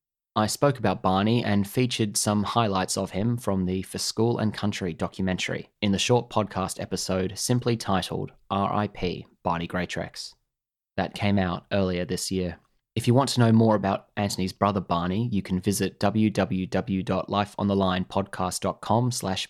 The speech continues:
book. You can also listen to a few episodes from last year's podcast. Australian Airmen's Untold Stories with Michael Veitch,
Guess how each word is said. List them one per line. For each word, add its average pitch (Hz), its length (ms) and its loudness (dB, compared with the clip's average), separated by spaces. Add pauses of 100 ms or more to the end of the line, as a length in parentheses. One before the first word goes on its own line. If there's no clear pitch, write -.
book. - 300 -6 (360)
You 110 60 -4
can - 140 -4
also 107 280 0
listen 104 320 0
to 98 120 -2
a 85 40 -2
few - 280 -2
episodes 113 500 0
from 95 180 0
last 98 280 0
year's 104 100 0
podcast. - 680 -4 (380)
Australian 101 560 2
Airmen's 98 520 2
Untold 95 360 0
Stories 107 480 2
with 98 200 0
Michael 92 340 0
Veitch, 113 440 0